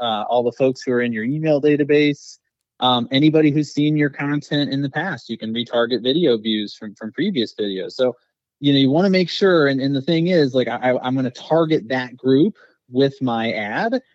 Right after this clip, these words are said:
And, and that's what's counterintuitive for a lot of folks. A lot of people think, "Well, I wanna get in front of new people," and you absolutely can, but especially with your first few videos, you really wanna show up in front of the people you already know.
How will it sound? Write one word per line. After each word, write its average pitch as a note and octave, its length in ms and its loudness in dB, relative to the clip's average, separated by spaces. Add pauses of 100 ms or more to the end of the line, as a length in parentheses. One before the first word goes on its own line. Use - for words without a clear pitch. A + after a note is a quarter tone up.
(340)
And, D3 320 2
and C#3 180 0
that's F3 300 0
what's D#3 160 0
counterintuitive B2+ 800 2
for - 80 -6
a G#2+ 60 2
lot G2 160 2
of F#2+ 80 -6
folks. - 320 -8
A B2 60 -6
lot C#3 180 2
of D3+ 80 0
people C3+ 220 0
think, A#2 200 -6
"Well, A#2+ 100 2
I C3 40 2
wanna E3 180 -2
get D#3+ 160 0
in D3 80 -6
front D3 220 -2
of C3 80 0
new D3 240 4
people," A#2 400 -2
and F#2+ 180 -14 (120)
you A#2+ 120 -4
absolutely C#3 440 0
can, C3 500 -4 (420)
but C3 120 2
especially D#3+ 380 2
with D3+ 100 2
your C#3 80 0
first D#3 260 0
few C#3 140 -2
videos, C3+ 480 2
you A2+ 340 -8
really D3 320 4
wanna C3+ 240 2
show B2+ 300 2
up A#2+ 120 -2
in A2+ 120 -8
front A#2+ 200 -8
of A2 40 -8
the G#2+ 80 -8
people B2+ 360 -6
you G#2+ 240 -8
already A#2 480 0
know. G#2+ 540 -4